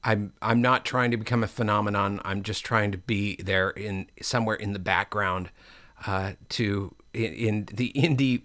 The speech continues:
world background. And right now I don't register at all. And, and, you know, that's, that's the problem that a lot of people have. And that's what I'm trying to, um, I'm, I'm, I'm trying to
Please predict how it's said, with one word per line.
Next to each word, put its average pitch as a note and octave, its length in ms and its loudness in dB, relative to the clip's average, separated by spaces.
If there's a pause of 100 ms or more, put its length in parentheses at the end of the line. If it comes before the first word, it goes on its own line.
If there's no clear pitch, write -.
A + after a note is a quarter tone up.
(120)
world A#2 580 0
background. F#2+ 760 -2
And A2 200 -6
right A2 200 0
now G#2+ 380 2
I G#2+ 100 -2
don't F#2+ 440 -2
register F#2 760 -4
at F#2 120 -6
all. E2+ 300 -6 (540)
And, D#3+ 280 0 (160)
and, D3+ 180 6
you D3+ 60 6
know, C#3 140 6
that's, C#3 500 4
that's A#2 500 0
the B2+ 100 -2
problem A#2+ 500 4
that A2+ 120 0
a A2 60 0
lot G#2+ 220 4
of G#2+ 60 -2
people A2 280 0
have. G#2 460 0
And G2+ 180 -4
that's G2+ 220 -6
what G#2+ 80 -2
I'm G2+ 180 -4 (160)
trying G#2 720 -2
to, F#2+ 440 -2 (460)
um, F#2 340 -4 (360)
I'm, F#2 260 -2 (220)
I'm, F#2 340 -4 (1300)
I'm G2 300 -2 (160)
trying D3+ 880 6
to A#2+ 560 4